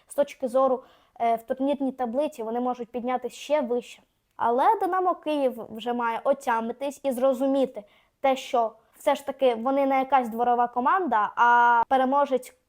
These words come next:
чемпіонату України минулого сезону. Тому, якщо робити прогноз по цьому матчу, то, звичайно, хотілося б перемоги Динамо Києва із рахунком два один.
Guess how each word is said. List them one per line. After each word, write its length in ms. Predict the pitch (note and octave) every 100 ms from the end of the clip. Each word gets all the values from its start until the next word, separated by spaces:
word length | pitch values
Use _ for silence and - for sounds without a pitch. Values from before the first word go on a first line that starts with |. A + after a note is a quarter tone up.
| _
чемпіонату 600 | - A#3+ B3+ B3+ B3 B3
України 460 | B3 C4 C4+ G#3+ G#3
минулого 480 | A3 G#3+ G#3 G#3+ G#3+
сезону. 400 | A3 G#3 F#3+ F#3+ -
Тому, 280 | F#4 F#4+
якщо 320 | F4 E4 - E4
робити 320 | D4 E4 E4
прогноз 380 | D#4 D4 D#4 -
по 120 | D#4
цьому 240 | D#4 G#3
матчу, 460 | D#4+ C5+ - - A3+
то, 540 | - C4 C#4+ D4 C#4+ C4 - - - - _ _ _
звичайно, 600 | - C4 - C#4 C#4 C4+
хотілося 460 | C4+ C4 C4+ C4 A#3+
б 100 | A3+
перемоги 420 | A#3+ A#3 A#3 A#3
Динамо 340 | A3+ A3+ A3+ A3+
Києва 420 | D4 E4+ C4 G3 _ _ _
із 140 | A#3+ A3+
рахунком 800 | A#3 - C4 B3+ B3 A#3 A3+ - _ _ _ _ _ _ _ _ _ _ _ _ _ _ _ _ -
два 200 | A#3 C4
один. 400 | A#3+ G#3+ G#3+